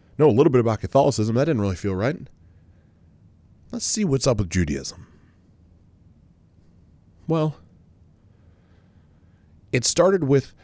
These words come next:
a piece of information that I couldn't understand what the rabbi was saying. Right? I, I wasn't proficient in Hebrew. I didn't have the fancy hat on my head.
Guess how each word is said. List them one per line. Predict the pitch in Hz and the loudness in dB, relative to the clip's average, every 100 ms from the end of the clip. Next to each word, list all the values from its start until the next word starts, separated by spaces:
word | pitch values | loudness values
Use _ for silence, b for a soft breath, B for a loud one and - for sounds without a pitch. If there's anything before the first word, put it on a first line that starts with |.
| b b | b b
a | 120 117 | -6 -4
piece | - 151 147 139 | -4 -4 -2 0
of | 113 104 - - | -2 -6 -12 -6
information | 131 127 123 131 147 123 | -4 -2 -2 0 -2 -2
that | 117 - - | -2 -4 -12
I | 135 | -12
couldn't | - 170 143 | -2 -2 0
understand | - 135 117 104 - 139 123 107 | -2 0 0 0 0 2 2 0
what | 110 - - _ - | -4 -6 -20 _ -4
the | 95 | 0
rabbi | 104 135 120 104 104 | 2 2 0 0 -2
was | 90 90 | -2 -4
saying. | - - 110 82 92 - b b b b _ _ _ _ _ _ - | -4 0 0 -2 -12 -20 b b b b _ _ _ _ _ _ -6
Right? | 101 | -2
I, | 117 | 0
I | 123 85 | 0 -2
wasn't | 113 117 95 95 71 | -4 -2 -2 -4 -6
proficient | 95 - 151 92 | -4 -2 -2 0
in | 85 | -2
Hebrew. | 90 156 104 131 160 _ b b b b b b b b b b _ _ _ _ _ _ _ _ _ _ _ _ _ _ - | -2 0 2 2 0 _ b b b b b b b b b b _ _ _ _ _ _ _ _ _ _ _ _ _ _ -4
I | 120 | 2
didn't | 165 123 | 2 2
have | 113 165 127 | 2 2 2
the | 113 | 2
fancy | 147 147 107 | 2 2 0
hat | 95 180 143 | -2 0 0
on | 85 | 0
my | 67 | -6
head. | 80 | -12